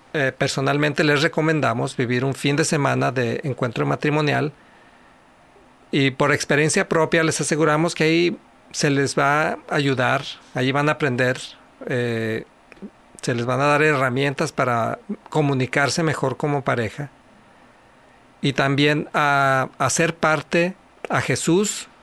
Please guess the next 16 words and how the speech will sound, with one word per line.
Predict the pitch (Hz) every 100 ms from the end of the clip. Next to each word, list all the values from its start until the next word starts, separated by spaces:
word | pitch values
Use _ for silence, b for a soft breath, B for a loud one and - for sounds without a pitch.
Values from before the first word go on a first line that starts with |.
| -
como | 151 127 123
centro | - 151 156 151 175 170
de | 156
su | 131 - 120 117 -
relación | 143 147 127 110 143 131
sacramental. | - 135 131 113 110 - 107 - B B B B B B B B B B - _ - - - - - - - - B B B - -
Consideremos | 156 135 147 135 175
también | 175 147 151 143
que | 165 147 135 120 - - _ - - _ _ - _ _ - _ _ _ _ _ _ _ _ _ _ _ - -
el | 151 135
diablo | 147 147 151 196
puede | 165 160
promover | 156 147 127 123 135 -
a | -
una | 135 156 175
pareja, | 165 139 120 - 151